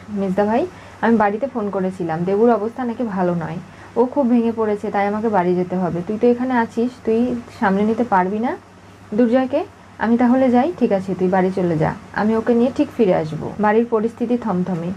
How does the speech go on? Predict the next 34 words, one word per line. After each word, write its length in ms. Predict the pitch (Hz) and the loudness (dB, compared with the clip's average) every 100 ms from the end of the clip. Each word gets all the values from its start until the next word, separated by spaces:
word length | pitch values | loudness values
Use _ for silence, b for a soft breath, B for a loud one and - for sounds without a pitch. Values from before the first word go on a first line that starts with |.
| - - | -10 -2
কোনোভাবেই 600 | 240 262 233 226 233 233 | 0 2 2 2 2 2
দুনিকে 640 | 220 214 208 214 190 220 262 226 | 0 -2 -4 -2 -2 -2 -4 -2
ধরে 200 | 208 190 | 0 2
রাখা 240 | 180 180 | 0 -2
যাচ্ছে 320 | 165 160 - 185 | -4 -4 -6 -6
না। 200 | 123 - B B B - | -6 -8 B B B 0
বলছে, 240 | 240 247 269 | 2 2 0
"মা 220 | 220 214 | 0 0
কোথায় 320 | 233 233 220 | 0 0 0
গেছে? 380 | 185 175 185 165 | 0 -2 -6 -6
আমাকে 300 | 190 208 214 | -4 -4 -2
মায়ের 280 | 247 233 220 | 0 2 0
কাছে 240 | 233 247 | -2 0
যেতে 240 | 220 220 202 | 0 0 0
দাও, 220 | 170 175 202 | -2 -4 0
ছাড়ো 200 | 233 254 | 0 2
বলছি।" 380 | 269 254 285 415 - B B B | 0 -2 -6 -6 -12 B B B
এই 160 | 233 247 | 0 2
বলে 320 | 262 233 254 | 2 2 0
শুক্লার 300 | 233 220 214 | -2 0 -2
কোল 220 | 220 202 190 | 0 -4 -4
থেকে 220 | 202 214 | -2 -2
নেমে 480 | 196 202 196 196 254 - | -2 0 0 0 -2 -6
সোফাতে 460 | 208 196 196 190 240 294 - - - - | -6 -4 0 2 2 0 -18 -20 -18 -4
খেলাধুলা 420 | 202 196 196 180 | 0 2 2 0
করতে 280 | 175 175 175 | 0 -6 -6
শুরু 180 | 180 170 | -6 -4
করে। 280 | 165 113 - - B B B B B B - - - 190 | -4 -4 -6 -12 B B B B B B -20 -18 -8 2
বিনুপুনু 560 | 214 262 262 269 277 | 4 4 2 -2 -4
সামলানোর 440 | 262 226 214 233 240 | -2 -2 0 0 0
চেষ্টা 240 | 226 220 233 | 0 -2 -2
করেও 240 | 214 240 | 0 0
পারছে 360 | 220 185 - | 0 -2 -4
না। 120 | 175 | -8